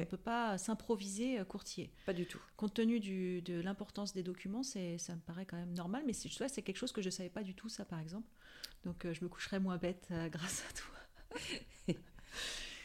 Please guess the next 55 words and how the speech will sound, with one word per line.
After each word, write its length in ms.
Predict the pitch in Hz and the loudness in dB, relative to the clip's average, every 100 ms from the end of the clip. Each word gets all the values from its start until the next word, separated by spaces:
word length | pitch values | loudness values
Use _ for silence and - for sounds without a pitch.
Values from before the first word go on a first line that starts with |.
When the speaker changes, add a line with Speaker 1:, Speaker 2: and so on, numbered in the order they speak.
| - - | -12 2
Speaker 1:
Qu'est-ce 360 | 285 - - | 2 2 0
qu'on 120 | 269 | 2
pourrait 280 | 254 262 240 | 2 4 2
dire 260 | 233 226 220 | 2 2 2
d'autre 440 | 220 220 214 202 | 4 2 2 4
au 80 | 208 | 4
niveau 240 | 214 220 | 4 2
des, 200 | 202 214 | 2 4
euh, 160 | 196 190 | 4 6
de 60 | 196 | 4
l'impact 320 | 208 214 196 | 4 2 0
du 100 | 190 | 2
numérique ? 380 | 190 185 165 170 | 2 2 0 -2
Qu'est-ce 200 | 208 - | -4 -4
qui 100 | 202 | -2
te 100 | 190 | 0
vient ? 300 | 185 175 185 - - - | 0 -2 -4 -10 -12 0
Speaker 2:
Alors, 220 | 165 160 | 4 6
et 200 | 165 160 - | 6 4 4
l'impact 360 | 180 214 233 | 4 6 4
du 100 | 202 | 6
numérique, 340 | 202 202 202 160 | 6 6 4 2
donc 160 | 165 | 2
c'est 100 | - | 0
ça, 160 | 165 339 | 0 0
c'est 160 | - | 0
que 60 | 160 | 2
déjà, 400 | 165 170 202 185 | 4 4 4 2
en 120 | 156 160 | 0 0
effet, 340 | 160 180 175 - - - - | 2 0 0 -4 4 6 6
Speaker 1:
La 160 | - | 4
Speaker 2:
euh, 40 | 196 | 6
on 120 | 170 | 8
a 60 | 175 | 8
une 180 | 175 180 | 10 8
Speaker 1:
rapidité. 120 | 208 | 8
Speaker 2:
rapidité 540 | 247 - 208 226 233 | 4 4 2 2 4
de 80 | 185 | 6
réponse 500 | 185 190 233 233 - | 4 4 2 2 0
pour 160 | - 165 | 0 2
le 80 | 156 | 2
client 360 | - 170 302 - | 2 2 2 2
parce 160 | 190 | -2
que, 260 | - 170 156 | 2 4 6
euh, 100 | 147 156 - - - | 6 4 0 -10 -6
les 140 | - 202 | 6 8
banques 240 | 262 285 | 8 6
s'engagent 380 | - 214 247 233 | 4 6 6 6
à 40 | |
nous 140 | 233 190 | 6 6
répondre 320 | 202 202 262 | 4 4 6
dans 80 | 196 | 6
les 100 | 170 | 2
trois 220 | - 180 | 2 0
jours. 320 | 165 147 - | 0 -6 -10